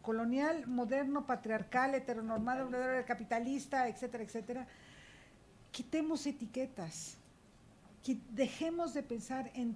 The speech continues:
tanta etiqueta para poder definir lo que estamos haciendo. Lo que estamos haciendo es vivir o luchar por sobrevivir. Lo demás es efectivamente una estructura que nos montaron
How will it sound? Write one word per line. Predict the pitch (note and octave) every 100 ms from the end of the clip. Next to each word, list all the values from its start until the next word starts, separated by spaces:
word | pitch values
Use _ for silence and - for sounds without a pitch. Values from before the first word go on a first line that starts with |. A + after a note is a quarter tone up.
| -
tanta | C4 B3+ -
etiqueta | A#3+ A#3+ A#3 A3+ A3 A3+
para | A3+ G#3+
poder | G#3 A3 A#3 A#3+ - - -
definir | A#3 A#3 A#3 A#3 B3 A#3
lo | -
que | G3
estamos | - G#3 G3 G3
haciendo. | F3+ G3+ F3 E3+ - - - - - - -
Lo | A3
que |
estamos | - C4+ C4+
haciendo | C4 C4+ B3
es | A#3 G3
vivir | G#3+ G#3 B3 D4 - - - - - - - - - - - - - - - - - -
o | B3
luchar | G#3 G3 - D4 C4+ -
por | G#3+
sobrevivir. | G3+ - G#3 F#3+ F#3+ G3+ G3 C4+ C#4+ - - - - - - - - - - - - - - - - - - - - -
Lo | G#3+
demás | A3 A3+ B3 D4 C#4+
es | C#4 C#4
efectivamente | C#4 - B3+ B3+ A#3+ A#3+
una | C4+
estructura | C4 - - G#3 - C#4 D4
que | D4
nos | A#3+ G#3+
montaron | G3+ G3+ F#3+ G3+ A3+